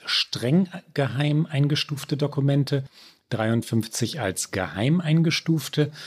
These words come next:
und einunddreißig als vertraulich eingestufte Dokumente. Sieben der streng geheimen Dokumente,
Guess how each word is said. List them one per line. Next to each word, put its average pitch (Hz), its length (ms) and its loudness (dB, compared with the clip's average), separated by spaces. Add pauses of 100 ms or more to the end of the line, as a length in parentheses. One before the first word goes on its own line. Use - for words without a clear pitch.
(180)
und 120 200 -2
einunddreißig 113 800 0
als 104 240 -4
vertraulich - 840 -2
eingestufte 120 680 -8
Dokumente. 135 680 -6 (420)
Sieben 151 520 4
der 113 340 4
streng - 640 0
geheimen 170 480 4
Dokumente, 151 760 4